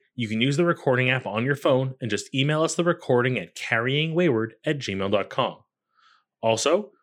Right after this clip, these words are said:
we want to remind you that Mary and I will be answering the question, "What do we learn in this episode about Sam and Cass's relationship?" for our Roadhouse patrons and coffee supporters on our Impala Talk.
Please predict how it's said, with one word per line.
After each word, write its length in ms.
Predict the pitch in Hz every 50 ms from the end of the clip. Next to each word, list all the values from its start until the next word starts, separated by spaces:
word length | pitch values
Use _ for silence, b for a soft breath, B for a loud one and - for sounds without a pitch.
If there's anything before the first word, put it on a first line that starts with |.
| _ _
we 80 | - 107
want 260 | 104 107 104 113 127
to 40 | 156
remind 320 | 170 175 180 190 185 139
you 140 | 123 123 127
that 160 | 127 123 110
Mary 320 | 110 117 127 151 170 185 190
and 100 | 165 131
I 100 | 127 135
will 120 | 135 123
be 160 | 117 107 92
answering 340 | 101 101 104 - - 110 104
the 80 | 101 101
question, 540 | - - 180 175 - - 107 98 101 - _ _ _ _ _ _ _ _ _
"What 200 | - 127 175 180
do 80 | - 247
we 120 | 269 247
learn 260 | 208 160 156 160 170
in 60 | 175 175
this 140 | 139 -
episode 360 | 113 98 90 - - 110 113 113
about 220 | 101 104 92 -
Sam 360 | - - - 156 147 156 156
and 120 | 160 165 151
Cass's 440 | - - 127 123 - - 135 123
relationship?" 680 | 127 131 117 101 90 - - 95 87 - 95 101 - _ _ _ _ _ _
for 200 | - 151 175 156
our 100 | 117 98
Roadhouse 380 | 95 101 113 113 131 151 151
patrons 420 | - - 135 120 - - 123 127 123
and 140 | 131 135 -
coffee 320 | - - 95 90 - 104
supporters 640 | - - 110 - - 104 95 87 82 85 85 - _ _ _ _
on 240 | 139 131 135 139 139
our 180 | 123 104 98 92
Impala 460 | 87 87 - - 113 110 110 117 117
Talk. 360 | - - - - - _ _